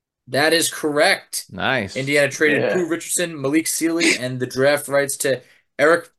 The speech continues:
Speaker 1: uh, Piatkowski. Uh, that's, that's a tough
Speaker 2: Yeah.
Speaker 1: little one to pronounce, but I believe I got it
Speaker 3: Yeah.
Speaker 1: right. So,
Speaker 2: Yeah.
Speaker 1: uh, great, great answer, because everybody always remembers Mark Jackson as a Knick, but
Speaker 3: Yes.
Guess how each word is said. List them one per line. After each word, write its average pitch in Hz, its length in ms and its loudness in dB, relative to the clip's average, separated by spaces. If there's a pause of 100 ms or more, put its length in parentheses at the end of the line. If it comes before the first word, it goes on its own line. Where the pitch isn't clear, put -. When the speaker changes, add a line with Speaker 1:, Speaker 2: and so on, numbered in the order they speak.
(180)
Speaker 1:
uh, 120 320 0
Piatkowski. 135 760 -6
Uh, 110 120 -4
that's, 113 160 0
that's 117 220 -4
a 110 60 -6
tough 110 200 -4
Speaker 2:
Yeah. 110 120 -2
Speaker 1:
little 104 140 0
one 107 140 -6
to 104 80 -8
pronounce, 110 380 -10 (140)
but 113 100 -2
I 113 60 2
believe 110 200 -4
I 110 60 -2
got - 140 2
it - 40 0
Speaker 3:
Yeah. 110 40 -4
Speaker 1:
right. 113 220 -6 (180)
So, - 340 4 (260)
Speaker 2:
Yeah. 139 80 0
Speaker 1:
uh, 139 180 2 (120)
great, 180 360 4
great 185 340 0
answer, 208 280 0
because 160 320 -4
everybody 185 680 0
always 175 540 2
remembers 147 600 -4
Mark 139 360 0
Jackson 131 500 -4
as 123 320 -6
a 120 100 -2
Knick, 135 640 -4 (320)
but 147 240 4
Speaker 3:
Yes. - 460 0